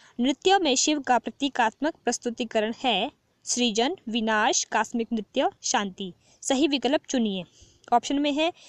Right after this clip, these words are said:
ए, बी और सी, डी, ए और बी, ए, डी और सी, सी, बी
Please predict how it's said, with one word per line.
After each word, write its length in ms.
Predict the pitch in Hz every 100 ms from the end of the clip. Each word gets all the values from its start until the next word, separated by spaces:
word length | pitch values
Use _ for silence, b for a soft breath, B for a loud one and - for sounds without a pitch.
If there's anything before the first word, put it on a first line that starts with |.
| B B _
ए, 180 | 269 311
बी 220 | 240 269
और 220 | - 226 208
सी, 480 | - 233 226 302 - _
डी, 360 | 196 233 311 - 240
ए 160 | 233 -
और 140 | 226 214
बी, 420 | 185 247 233 320 - _ b b b b _
ए, 340 | 277 311 359 370 240
डी 280 | 202 262
और 220 | 214 233 202
सी, 440 | - 220 190 302 - -
सी, 460 | - 269 277 320 453 _ _ _
बी 420 | 202 208 247 269